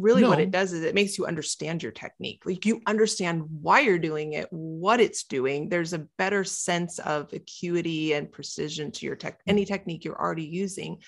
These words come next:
Speaker 1: just suddenly becomes so much more meaningful when you really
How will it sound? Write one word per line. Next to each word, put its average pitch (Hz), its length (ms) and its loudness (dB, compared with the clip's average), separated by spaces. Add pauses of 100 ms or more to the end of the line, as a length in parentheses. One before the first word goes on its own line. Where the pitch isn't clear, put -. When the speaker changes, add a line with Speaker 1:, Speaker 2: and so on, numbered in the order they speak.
(300)
Speaker 1:
just 185 300 0
suddenly 165 340 0
becomes 147 840 -6 (420)
so - 440 2
much 160 320 -2
more 143 540 0
meaningful 156 720 -4
when 156 140 -8
you 143 100 -8
really 139 420 -4